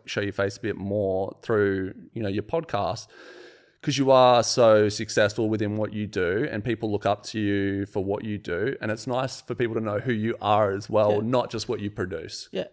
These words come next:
Speaker 1: Because, um, you know, sometimes you just get known for your work.
Speaker 2: Yeah.
Speaker 1: It's same with
Speaker 2: And
Speaker 1: me,
Speaker 2: a-,
Speaker 1: man.
Speaker 2: and along the way, they, like,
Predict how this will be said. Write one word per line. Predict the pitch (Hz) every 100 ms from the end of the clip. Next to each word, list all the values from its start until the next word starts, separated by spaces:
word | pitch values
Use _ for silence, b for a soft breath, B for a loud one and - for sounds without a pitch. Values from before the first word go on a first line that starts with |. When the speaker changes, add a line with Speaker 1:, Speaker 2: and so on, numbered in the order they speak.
| -
Speaker 1:
Because, | 110 113 104
um, | 110 101 95 98 -
you | - 139
know, | 104 139
sometimes | 139 139 123 117
you | 113
just | 113
get | 107 104
known | 107 110
for | 120
your | 110
work. | 113 - - - -
Speaker 2:
Yeah. | -
Speaker 1:
It's | 131 123
same | 151 143
with | 127
Speaker 2:
And | 226
Speaker 1:
me, | 208
Speaker 2:
a-, |
Speaker 1:
man. | 117 139
Speaker 2:
and | 220
along | 214 208 208
the | 196
way, | 202 208
they, | 196 196
like, | 190 185